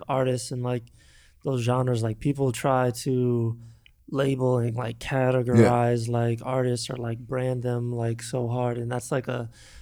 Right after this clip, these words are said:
Speaker 1: a selling point, sure, but they've got so many, like, similarities and,
Speaker 2: Yeah.
Speaker 1: like, so much, like, connection.
Speaker 2: Mm-hmm.
Speaker 1: Like, I think that's, that's special. That's important as an artist
Speaker 2: Yeah.
Speaker 1: for you to grow, to see those, those
Speaker 2: Yeah.
Speaker 1: connections, to see those veins, you know?
Speaker 2: I just think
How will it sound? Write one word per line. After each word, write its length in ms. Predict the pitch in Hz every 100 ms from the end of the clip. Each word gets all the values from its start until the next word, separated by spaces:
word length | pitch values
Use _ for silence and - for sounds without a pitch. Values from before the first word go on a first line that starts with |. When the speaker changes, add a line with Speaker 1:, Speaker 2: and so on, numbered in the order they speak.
| -
Speaker 1:
a 80 | 123
selling 420 | - 151 156 131
point, 320 | 113 131 127
sure, 380 | 113 - 143 127
but 260 | 117 120 117
they've 200 | 127 131
got 200 | 131 143
so 180 | 147 139
many, 240 | 135 131
like, 200 | 117 117
similarities 840 | - 139 120 127 131 127 120 117 85
and, 100 | 82
Speaker 2:
Yeah. 60 |
Speaker 1:
like, 120 | 117
so 180 | 117 135
much, 240 | 127 123 139
like, 180 | 120
connection. 500 | - 123 123 117 92 87 95
Speaker 2:
Mm-hmm. 720 | - - - - - - -
Speaker 1:
Like, 140 | 123 127
I 80 | 120
think 180 | 135
that's, 240 | 143 131 -
that's 220 | 139 123
special. 380 | - 139 127 131
That's 140 | 131
important 420 | 131 - 147 139
as 120 | 131 123
an 80 | 131
artist 360 | 135 135 127
Speaker 2:
Yeah. 100 | 98
Speaker 1:
for 80 | 147
you 140 | 127 139
to 100 | 127
grow, 220 | 131 123
to 100 | 117
see 280 | - 156 147
those, 580 | 131 127 123 113 - -
those 240 | 165 123 -
Speaker 2:
Yeah. 60 |
Speaker 1:
connections, 460 | 135 127 117 139 123
to 100 | 127
see 160 | - 135
those 220 | 123 117
veins, 300 | 123 123 117
you 60 | 120
know? 200 | 123 120 -
Speaker 2:
I 80 | 151
just 220 | 202 160
think 240 | - 143